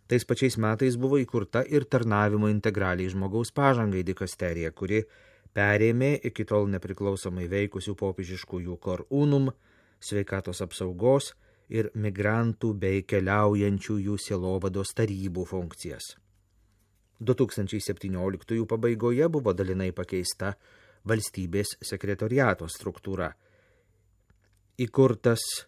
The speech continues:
diplomatinio personalo skyrius, atsakingas už diplomatinės tarnybos darbuotojų atranką ir ugdymą. Vėliau iš valstybės sekretoriato buvo atimtas jos žinioje buvęs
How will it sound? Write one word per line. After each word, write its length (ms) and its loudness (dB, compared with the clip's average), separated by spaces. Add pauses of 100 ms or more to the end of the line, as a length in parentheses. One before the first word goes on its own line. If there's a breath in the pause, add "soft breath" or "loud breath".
(440)
diplomatinio 720 0
personalo 640 0
skyrius, 460 0
atsakingas 640 -4
už 220 -6 (420 soft breath)
diplomatinės 1040 -2 (480)
tarnybos 640 0
darbuotojų 720 -2
atranką 640 -2
ir 100 2
ugdymą. 440 -4 (840)
Vėliau 340 6
iš 120 -2
valstybės 560 -2
sekretoriato 800 -4
buvo 240 -2
atimtas 720 -4 (580 soft breath)
jos 360 2
žinioje 540 0
buvęs 500 0